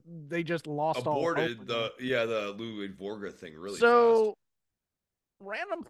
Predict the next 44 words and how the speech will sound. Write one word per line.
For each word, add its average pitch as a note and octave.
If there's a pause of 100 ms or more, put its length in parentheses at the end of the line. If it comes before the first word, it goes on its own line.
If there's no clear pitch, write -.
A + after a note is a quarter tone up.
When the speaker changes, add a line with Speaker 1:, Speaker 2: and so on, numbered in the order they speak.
Speaker 1:
thoughts -
on, E3+
uh, D#3 (440)
Hart G3 (220)
Ramon, D3
if A#2+
you B2
have C3
anything B2+
specific. - (2750)
Speaker 2:
I D#3
really F#3
liked D3+
the A2
finish G#2+
to F#2+
this, D2+
uh, A#2+
li-, B2+
like, D3+
the, D3+
the, D3
the C3
finishing F3
sequence -
to D#2
this D2
match. B1+
So, G#2+
like, B2
Speaker 1:
Because B3+
Speaker 2:
like B3+
Speaker 1:
it -
wasn't A3+
a F3
finisher. D3
That's F#3
what A3+
I E3+
liked F3
about C3+
this. C3+
Speaker 2:
Right. E3+
Speaker 1:
Yeah. G3